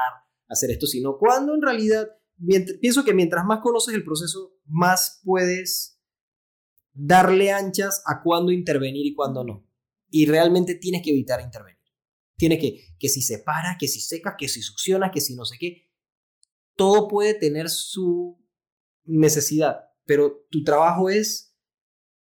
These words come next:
no romper la armonía de lo que está pasando, ni la emoción, ni meter miedo, ni nada de eso. ¿Y sabes qué? Eso es, eso es bien diferente a lo que se nos enseña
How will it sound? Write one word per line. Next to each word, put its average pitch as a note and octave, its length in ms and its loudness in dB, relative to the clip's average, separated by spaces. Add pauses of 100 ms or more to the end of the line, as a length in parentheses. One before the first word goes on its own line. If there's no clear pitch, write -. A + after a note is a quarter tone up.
no F3 360 6
romper F#3+ 540 0
la G3 120 2
armonía F3 520 0
de F3+ 100 -4
lo C#3+ 120 0
que C3+ 60 -6
está D3 200 -4
pasando, E3 460 -2
ni D#3 120 0
la C3+ 100 0
emoción, D#3 580 -4
ni C#3+ 100 -2
meter C3+ 320 -2
miedo, D#3 300 -2
ni C#3 100 -4
nada C#3+ 220 0
de C#3+ 60 -2
eso. C#3+ 160 -8 (600)
¿Y - 80 -8
sabes A3+ 240 2
qué? B3 240 -2 (300)
Eso G3+ 240 4
es, C4+ 80 0 (100)
eso A3+ 160 0
es C4 80 2
bien C4+ 380 -4 (720)
diferente G3 560 4
a B3 60 4
lo A3 100 2
que F3 80 -2
se F3 120 -2
nos D3+ 140 -2
enseña G3+ 540 -6